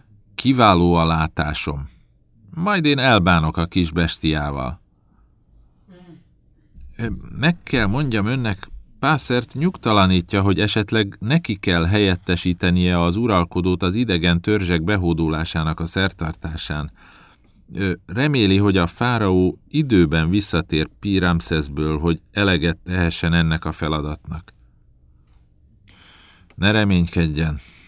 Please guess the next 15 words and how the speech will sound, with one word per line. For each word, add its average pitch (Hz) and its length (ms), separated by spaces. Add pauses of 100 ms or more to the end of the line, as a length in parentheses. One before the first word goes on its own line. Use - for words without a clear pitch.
(280)
A 95 120
fáraó 101 520
egyre 110 260
borúsabb. 92 680 (420)
Már 98 220
ki 135 100
sem 123 260
teszi 117 320
a 104 80
lábát 101 400
a 101 60
palotájából. 85 1040 (580)
Nem 127 200
fogad 117 300
senkit. - 840